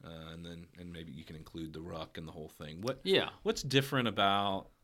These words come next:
Speaker 1: the, the husband, the father,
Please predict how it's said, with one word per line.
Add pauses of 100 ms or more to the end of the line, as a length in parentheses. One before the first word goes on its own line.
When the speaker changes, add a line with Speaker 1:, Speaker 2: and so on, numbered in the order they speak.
(560)
Speaker 1:
the, (1000)
the
husband, (680)
the
father,